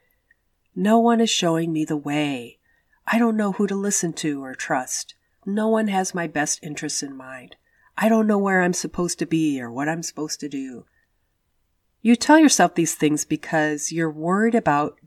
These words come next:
getting the right support. You're feeling more struggle and less ease, and you've stopped applying your own strengths. You know what?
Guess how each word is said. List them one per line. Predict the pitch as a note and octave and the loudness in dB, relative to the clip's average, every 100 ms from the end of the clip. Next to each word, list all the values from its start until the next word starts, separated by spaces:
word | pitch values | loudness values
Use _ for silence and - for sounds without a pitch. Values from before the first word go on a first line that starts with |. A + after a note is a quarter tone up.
| _ | _
getting | D3+ C#3 D3+ D#3 D#3 C#3+ | -8 -6 -6 -8 -12 -12
the | D#3 | -12
right | C#3+ C#3+ C#3+ - | -10 -10 -10 -12
support. | - - A#2+ G2 _ _ _ _ _ _ _ | -14 -12 -14 -14 _ _ _ _ _ _ _
You're | F3+ F3+ F3 | -4 -2 -4
feeling | _ - A#3 A#3+ A#3+ F#3+ | _ 0 0 2 0 -2
more | F3 D#3+ | -4 -4
struggle | D#3 - - C3+ D3 G#3+ C4 D4 _ _ _ _ - | -6 -8 -4 -6 -2 -2 -2 -4 _ _ _ _ -10
and | D#3 D3+ | -6 -2
less | D#3 E3 - - | 0 0 0 -4
ease, | D#3+ B2+ F#3+ - - _ _ - | -6 -6 -10 -14 -16 _ _ -4
and | E3+ D#3+ E3 D#3 - | -2 -2 -4 -8 -6
you've | F3+ | -4
stopped | - - A#3 A#3+ | -4 0 0 0
applying | G3 - F3 F3+ F3+ | -8 -6 -4 -4 -6
your | D3+ - | -6 -8
own | D#3+ D3 | -10 -10
strengths. | - - A#3+ - - - - _ _ _ _ _ _ _ _ _ _ _ | -12 -12 -14 -16 -14 -14 -14 _ _ _ _ _ _ _ _ _ _ _
You | D#3 | -8
know | E3 | -6
what? | E3 C4 - | 0 0 0